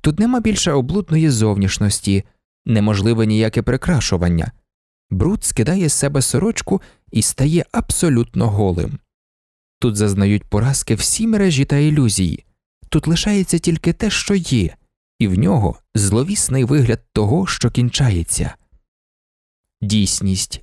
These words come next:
і зникнення. Там шийка пляшки свідчить про пиятику. Ручка кошика розповідає про порядки в господарстві. Там Тхонь-Ю,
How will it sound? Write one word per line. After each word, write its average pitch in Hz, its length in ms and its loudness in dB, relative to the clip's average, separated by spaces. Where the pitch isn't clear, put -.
і 120 80 2
зникнення. 87 840 0
Там 233 220 -2
шийка 170 380 -2
пляшки 214 500 0
свідчить 165 460 -4
про - 180 -2
пиятику. 104 680 0
Ручка 107 420 0
кошика - 580 -2
розповідає 220 600 0
про 175 200 -2
порядки 123 440 -2
в 113 40 0
господарстві. - 880 -2
Там 202 340 0
Тхонь-Ю, 127 840 0